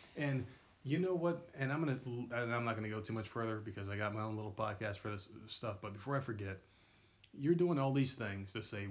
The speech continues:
women, women, women, women, women, women, the greatest thing ever. You know,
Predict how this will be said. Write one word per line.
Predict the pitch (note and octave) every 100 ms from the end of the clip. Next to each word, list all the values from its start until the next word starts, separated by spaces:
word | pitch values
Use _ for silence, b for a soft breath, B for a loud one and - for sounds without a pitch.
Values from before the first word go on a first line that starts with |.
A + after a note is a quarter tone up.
| G2+
women, | C3 C#3 B2+
women, | A#2+ A#2+ A2+
women, | A2+ A#2 A2+ G#2+ G2
women, | A2 A#2+ B2 A2
women, | A2 G#2
women, | G2 F#2+ F#2
the | F#2
greatest | A2 B2+ A#2+
thing | A#2+ A2
ever. | G2+ G#2 G2+ B B B B - -
You |
know, | B2